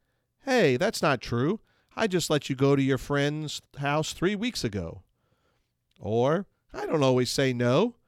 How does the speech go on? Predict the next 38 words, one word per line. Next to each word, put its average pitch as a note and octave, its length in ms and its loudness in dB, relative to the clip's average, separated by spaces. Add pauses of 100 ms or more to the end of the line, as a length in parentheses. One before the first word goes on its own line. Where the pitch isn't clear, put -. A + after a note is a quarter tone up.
(380)
I G#3 140 -4
told D#3+ 340 0
you E3 80 -2
yes F3 320 -2
plenty A#3 360 -4
of C3+ 80 -4
times." F2 560 -10 (880)
This F#3+ 180 -2
will C#3 140 0
get A#2 260 -6
you B2+ 100 -2
nowhere A#2+ 480 0
with G#2+ 200 -4
your G#2 100 -6
child, E2+ 520 -6 (1160)
because F#3 280 0
your G3 80 -2
child G#3 380 4
is D3+ 160 -4
not D3+ 340 0
speaking D3 460 -6
rationally C#3 580 0
in C3+ 80 -2
the C3+ 60 -4
first F3 360 -2
place, A#2 380 -2
just - 260 -2
emotionally. C3+ 800 0 (680)
Trying E3 300 2
to D#3 80 2
prove D3+ 640 2
that B2+ 160 4
always C#3+ 500 4
and A#2+ 140 -2
never C3+ 300 2
are A2+ 160 0
not C3 260 0
true A#2 560 0